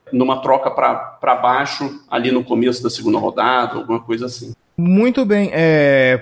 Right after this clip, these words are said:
Speaker 2: pra algum desses nomes, assim, de dia dois e, e, e dia três fora, o, o, o que já foi falado aqui,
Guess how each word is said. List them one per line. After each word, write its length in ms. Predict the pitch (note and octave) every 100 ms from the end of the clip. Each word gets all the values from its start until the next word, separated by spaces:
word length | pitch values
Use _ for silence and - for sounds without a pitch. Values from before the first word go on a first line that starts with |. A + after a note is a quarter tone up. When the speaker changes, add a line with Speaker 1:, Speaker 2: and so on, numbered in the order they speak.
| -
Speaker 2:
pra 140 | E3 G#3
algum 380 | B3+ G#3 G3+ G3+
desses 400 | F#3 E3 E3 B2+
nomes, 380 | C#3+ D3 C3
assim, 300 | A#2+ - C3+
de 160 | A#2+ A#2+
dia 180 | A#2+ A#2+
dois 380 | G#2+ B2 A#2 A2
e, 80 |
e, 480 | A#2+ A#2 A#2 A#2 A2+
e 40 | A#2
dia 160 | A#2+
três 300 | A#2 B2+ -
fora, 400 | - C3 D#3 B2+
o, 40 | A#2+
o, 360 | A#2 A#2 A2+
o 40 | G#2+
que 100 | A#2
já 100 | A#2+
foi 160 | C3+
falado 440 | B2 B2+ A#2 A#2 A2+
aqui, 360 | - C3+ A#2+